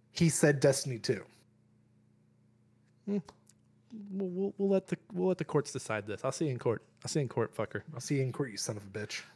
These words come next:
Speaker 2: Uh, as always, you can find Smashing Game Time anywhere you get podcasts. You can also find us on,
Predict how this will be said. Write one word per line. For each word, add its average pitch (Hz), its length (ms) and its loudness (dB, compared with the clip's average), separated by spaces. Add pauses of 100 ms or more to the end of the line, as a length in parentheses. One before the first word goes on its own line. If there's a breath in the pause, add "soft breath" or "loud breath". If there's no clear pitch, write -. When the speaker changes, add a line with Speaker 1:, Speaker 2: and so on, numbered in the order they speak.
Speaker 2:
Uh, 160 180 2
as 185 200 6
always, 180 240 8
you 180 80 0
can 180 100 4
find 170 220 4
Smashing 175 340 2
Game 151 220 4
Time 139 220 2
anywhere 143 220 4
you 127 60 2
get 131 160 0
podcasts. 180 480 4
You 139 60 -8
can 131 100 -6
also 117 220 -2
find 110 300 0
us 104 120 -2
on, 107 500 -2